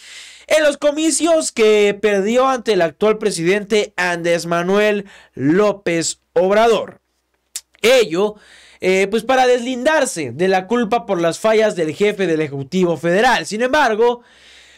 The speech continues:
el antiguo presidente lo acusó, así como a la dirigencia del Blanquiazul, por dividir,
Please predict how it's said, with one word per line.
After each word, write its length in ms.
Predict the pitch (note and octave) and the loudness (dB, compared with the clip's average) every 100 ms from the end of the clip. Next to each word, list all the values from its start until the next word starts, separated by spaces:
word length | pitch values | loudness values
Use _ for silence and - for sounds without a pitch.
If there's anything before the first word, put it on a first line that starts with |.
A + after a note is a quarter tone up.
| _ _ | _ _
el 160 | C#4 | 2
antiguo 400 | D4 D4 D#4+ D#4+ | 2 0 -2 0
presidente 800 | D#4 A#3 A3+ A3+ B3 B3+ - A#3+ - | 0 0 0 0 0 0 0 0 0
lo 260 | G3 G3 | 0 2
acusó, 680 | G3 G3 F#3+ G3 C#4 B3 A3+ | 2 -2 -6 0 2 2 2
así 280 | G#3 F#3+ G#3+ | -2 -4 -4
como 220 | A3 G#3 | -4 0
a 20 | |
la 80 | F#3+ | 0
dirigencia 480 | F3 D#3+ G#3 A#3 B3 | 0 -2 -2 -2 -2
del 160 | F#3 D#3+ | -2 -2
Blanquiazul, 760 | E3+ E3 D#3+ - B3 C#4 C4+ | -2 -2 -4 0 0 0 -2
por 320 | - G3 F#3+ - | -2 -2 -2 -10
dividir, 680 | D3+ E3+ E3+ G#3 F#3 - | -6 -4 0 0 0 -2